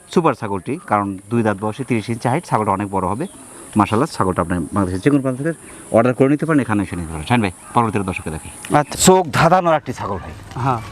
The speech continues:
Speaker 1: কালার যেরকম, পার্সেন্ট, ফিটনেস দেখার মতো, পাঞ্চ, গলা কম্বল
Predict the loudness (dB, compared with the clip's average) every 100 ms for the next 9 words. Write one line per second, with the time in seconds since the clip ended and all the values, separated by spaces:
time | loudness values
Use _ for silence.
0 | -14 0 2 4 4 2 -2 -4 -6 -4
1 | 0 0 -2 -4 -4 -4 -2 0 0 2
2 | 0 -2 -18 -4 0 2 2 0 -4 -16
3 | -20 0 2 2 -2 -4 2 4 4 0
4 | -2 -2